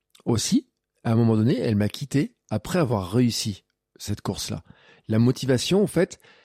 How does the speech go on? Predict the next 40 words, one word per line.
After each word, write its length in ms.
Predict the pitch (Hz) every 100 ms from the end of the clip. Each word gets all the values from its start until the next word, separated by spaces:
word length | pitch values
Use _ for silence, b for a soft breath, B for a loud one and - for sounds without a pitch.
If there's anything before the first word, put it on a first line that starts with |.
| b b _ _ -
je 160 | 110 120
l'avais 200 | 117 123
laissée 400 | 123 143 - 127
tomber 480 | 143 131 143 127 90 _ -
à 60 |
un 40 | 107
moment 240 | 107 104
donné. 240 | 95 95 113
Elle 120 | 120 110
était, 260 | - 127 - 101 - _ _ -
je 120 | 110
l'avais 100 | 117
pas 100 | 117
entretenue. 640 | 135 - 127 127 113 98 -
Quand 120 | 104
je 80 | 92
dis 120 | 104
je 80 | 95
l'ai 60 | 107
laissée 180 | 104 98
tomber, 280 | 110 107
c'est 140 | 165 120
que 60 |
je 40 | 104
l'ai 60 |
pas 120 | 98 113
entretenue. 480 | - 110 104 92 B B B B B -
Et 140 | 127
donc, 260 | 131 202 -
à 80 |
un 40 | 120
moment 180 | 117 135
donné, 240 | 117 127
je 80 | 196
me 40 |
suis 120 | 123
retrouvé, 460 | 110 - 120 170 -
faute 240 | - - 127
de 100 | 123
projet 440 | - 117 107 339